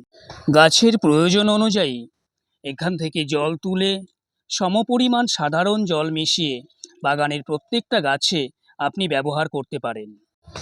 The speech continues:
এই তরল সার ব্যবহার করার পরে গাছ যেমন একদিকে ফুলে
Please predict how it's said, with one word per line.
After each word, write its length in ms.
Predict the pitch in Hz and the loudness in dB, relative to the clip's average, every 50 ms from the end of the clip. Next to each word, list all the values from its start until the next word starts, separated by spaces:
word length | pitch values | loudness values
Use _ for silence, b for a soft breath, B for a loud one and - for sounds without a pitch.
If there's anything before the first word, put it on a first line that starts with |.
| - - - - - | -14 -12 -12 -2 2
এই 180 | 180 180 180 175 - | 4 4 4 4 4
তরল 320 | - 156 147 156 185 220 254 | 2 2 4 4 4 4 4
সার 260 | - - 262 254 240 233 | 2 2 2 2 2 2
ব্যবহার 420 | 185 156 143 156 180 185 202 208 - | 2 0 0 2 2 2 2 0 0
করার 340 | - 156 147 156 170 180 175 | 0 0 2 2 2 0 0
পরে 260 | - 180 160 151 135 127 123 _ _ b b b b | -2 -2 -2 -2 -4 -8 -12 _ _ b b b b
গাছ 280 | 135 147 147 160 180 196 185 165 | -4 -2 0 0 0 0 0 0
যেমন 240 | 226 226 233 233 226 | 0 2 2 2 2
একদিকে 460 | 190 156 151 147 151 165 151 160 147 139 139 - _ _ _ _ _ _ | 0 0 -2 -4 -6 -6 -4 -4 -6 -6 -8 -12 _ _ _ _ _ _
ফুলে 260 | - 185 190 202 226 | -6 -4 0 2 0